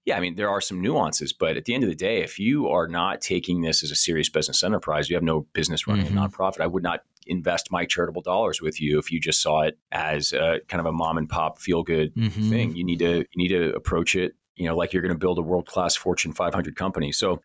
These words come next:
Speaker 1: I think we tried to do that early. We paid attention to things like, you know, building up a brand that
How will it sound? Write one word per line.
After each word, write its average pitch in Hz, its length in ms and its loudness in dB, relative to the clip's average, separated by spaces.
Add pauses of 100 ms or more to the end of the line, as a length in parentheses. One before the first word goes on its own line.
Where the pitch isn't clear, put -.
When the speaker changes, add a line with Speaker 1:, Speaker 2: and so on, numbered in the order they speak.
Speaker 1:
I 113 80 -2
think 127 180 0
we 127 100 0
tried 113 200 -2
to 101 80 -4
do 98 180 -4
that 101 280 0 (180)
early. 107 480 2
We 92 140 0
paid 98 220 -2
attention 95 500 0
to 90 100 2
things 87 400 0
like, 85 420 0 (140)
you 104 100 2
know, 82 80 2
building 87 420 0
up 82 200 0
a 78 80 -2
brand 85 540 0 (100)
that 82 240 2